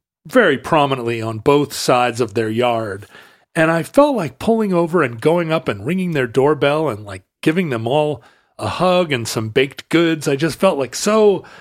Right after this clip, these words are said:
um, validated by this house that I saw in the wild. And it's different than seeing your signs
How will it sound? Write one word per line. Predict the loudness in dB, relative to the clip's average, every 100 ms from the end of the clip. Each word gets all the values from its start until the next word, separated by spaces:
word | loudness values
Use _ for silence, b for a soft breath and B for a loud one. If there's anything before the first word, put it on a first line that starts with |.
| B B B _
um, | -2 0 0 -4 -6 -12 _ _ _ _ _ _ _ _ -14 B B
validated | 4 4 4 2 2 0
by | 2 2
this | 2 0 -2
house | 0 2 2 0
that | -2
I | 0
saw | -2 -2 0
in | -2 -4
the |
wild. | -2 -2 -2 -6 -10 -12 -16 B B B B -2
And | -2
it's | -2 2
different | 4 4 2 2
than | 0 0
seeing | -2 -2 0
your | -2
signs | -2 0 0 -2